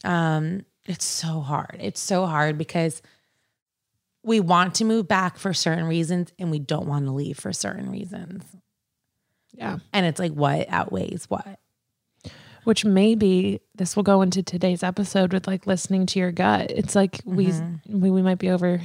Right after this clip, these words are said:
Speaker 2: you guys might be overthinking a little bit.
Speaker 1: Yeah, maybe. Yeah.
Speaker 2: Listening to your gut.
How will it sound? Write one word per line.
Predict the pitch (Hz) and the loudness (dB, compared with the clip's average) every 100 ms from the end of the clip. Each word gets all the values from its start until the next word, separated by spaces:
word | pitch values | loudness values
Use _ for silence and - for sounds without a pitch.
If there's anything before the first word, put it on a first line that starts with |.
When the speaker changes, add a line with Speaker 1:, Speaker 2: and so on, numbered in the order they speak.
| - | -10
Speaker 2:
you | 190 | -12
guys | 185 175 | -10 -8
might | 180 | -8
be | 185 | -6
overthinking | 180 175 190 185 190 | -4 -2 -2 0 2
a | 190 | 2
little | - 196 | 2 0
bit. | 196 - - - _ _ _ _ _ | 0 -2 -4 -10 _ _ _ _ _
Speaker 1:
Yeah, | 190 156 | -4 -2
maybe. | 135 156 156 165 | 0 0 -2 -2
Yeah. | 208 196 180 185 | -2 -4 -4 -2
Speaker 2:
Listening | 202 - 190 185 | -2 2 2 0
to | - | -2
your | 180 | -2
gut. | - 190 - | 0 0 -2